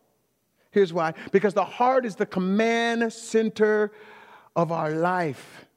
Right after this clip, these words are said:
From it flow the springs of life, is what Solomon wrote here.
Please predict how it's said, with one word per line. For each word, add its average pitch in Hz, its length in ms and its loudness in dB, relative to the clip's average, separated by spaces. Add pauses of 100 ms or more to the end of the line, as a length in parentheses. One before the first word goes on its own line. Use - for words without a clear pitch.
(1300)
From 208 340 2
it 196 80 -4
flow 208 400 0
the 175 140 -4
springs 190 1120 -4
of 143 280 -8
life, 131 520 -10 (760)
is - 140 -20
what 139 160 -6
Solomon 139 480 -8
wrote 131 240 -8
here. 127 280 -14